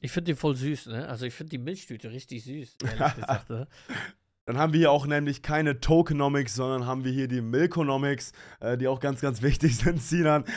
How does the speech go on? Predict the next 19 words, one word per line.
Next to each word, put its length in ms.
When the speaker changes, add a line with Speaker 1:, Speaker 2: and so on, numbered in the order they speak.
Speaker 2:
Ähm, 480
ja, 240
und 280
mit 180
einem 100
Angebot 460
von 180
eine 260
Milliarde 480
Token, 580
ähm, 360
ja, 180
die 160
Liquidität, 760
die 160
verbrannt 540
wird. 140
Also 200
auch 240